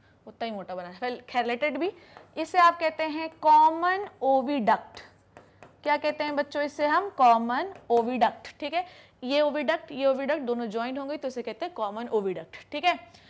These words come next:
और ये है इसका, ये है इसकी वेजाइना, ठीक है। ये इसकी क्या है? वेजाइना, ठीक है। Now अब आगे और बात करते हैं, ध्यान से देखिए। इनके मेल के पास,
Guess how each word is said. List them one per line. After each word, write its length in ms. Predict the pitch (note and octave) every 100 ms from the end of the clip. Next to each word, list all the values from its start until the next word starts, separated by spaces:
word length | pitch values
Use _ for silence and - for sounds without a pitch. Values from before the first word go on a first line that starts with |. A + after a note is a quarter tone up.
| - _ _
और 160 | C4 B3+
ये 240 | B3+ F4
है 180 | F#4 E4
इसका, 340 | D#4 - B3+ D4 G#4 - _ A3+
ये 200 | A#3+ E4
है 160 | D#4
इसकी 260 | C#4 - F4
वेजाइना, 560 | B3+ G3 F#3 - - - - - _
ठीक 160 | C#4 C4+
है। 120 | F#4 F#4+ - - _ _ B3
ये 200 | C4 C#4
इसकी 260 | C#4 C#4
क्या 160 | B3+ C4+
है? 200 | B3 F#4 - G3+
वेजाइना, 560 | G3+ F#3+ E3+ F3+ F#3 - -
ठीक 120 | - D4+
है। 160 | F4 - - _ _ _
Now 300 | B3 C#4+ F4 G#4 -
अब 140 | D#4
आगे 280 | D#4+ D#4 E4
और 200 | D#4 D#4+
बात 260 | C#4+ D4+ D4+
करते 300 | D#4 D#4 D#4+
हैं, 200 | D4 G#4+
ध्यान 240 | D4 A#3 A#3+
से 120 | C4
देखिए। 380 | B3 A#3+ D4+ G#4 - - - _ - - _ _ -
इनके 500 | F#4 G4 G#4 A4 G#4+
मेल 380 | E4+ D#4 D#4 D#4
के 220 | E4 D#4+
पास, 840 | D#4+ A3 A3+ B3+ B3+ - - -